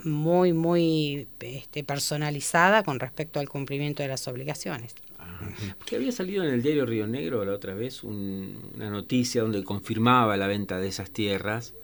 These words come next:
Speaker 2: o estamos hablando de otras tierras, que decía que había una escritura del año dos mil quince también en el cerro.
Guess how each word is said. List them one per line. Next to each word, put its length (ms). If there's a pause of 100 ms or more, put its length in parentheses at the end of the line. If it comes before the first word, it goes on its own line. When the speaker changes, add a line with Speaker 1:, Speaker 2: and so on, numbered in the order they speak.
(280)
Speaker 2:
o 40
estamos 240
hablando 280
de 80
otras 260
tierras, 400 (340)
que 160
decía 300
que 240
había 140
una 80
escritura 340
del 100
año 200
dos 100
mil 220
quince 440
también 500 (500)
en 180
el 180
cerro. 540